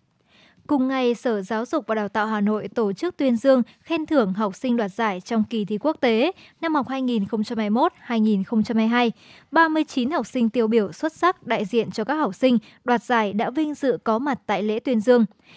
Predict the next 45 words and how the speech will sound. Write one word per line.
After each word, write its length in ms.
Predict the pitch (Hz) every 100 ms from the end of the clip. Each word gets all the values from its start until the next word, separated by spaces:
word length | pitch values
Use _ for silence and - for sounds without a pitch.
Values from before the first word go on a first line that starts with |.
| - _
Tại 140 | 294 247
lễ 140 | 262
tuyên 200 | 339 302
dương, 320 | 302 302 285 -
Thứ 160 | 247
trưởng 300 | 269 320 220
Bộ 180 | 202 202
Giáo 240 | 202 220 247
dục 200 | 320 202
và 80 |
Đào 160 | 208 196
tạo 280 | 226 226 -
Nguyễn 280 | 208 226 269
Hữu 200 | 285 294
Độ 240 | 277 254 - _ _
và 180 | 247 220
Phó 220 | - 233
Bí 140 | 247 254
thư 200 | 320 311
Thành 180 | 240
ủy 160 | 208 208
Hà 120 | 208
Nội 240 | 202 226 220
Nguyễn 300 | 208 226 302
Văn 160 | 269
Phong 260 | 220 254 240 - _
đã 200 | 226 214
trao 240 | 294 339 311
bằng 180 | 254 202
khen 280 | 269 262
của 100 | 247
Ủy 100 | 214
ban 200 | 196 226
Nhân 120 | 220 214
dân 180 | 220
thành 180 | 214 202
phố 320 | 190 220 262 381 - -
cho 140 | 247
các 80 | 294
học 200 | 320 208
sinh 280 | - 247 214
đoạt 240 | 233 208
huy 140 | 226 233
chương 200 | 247 226
vàng. 260 | 233 226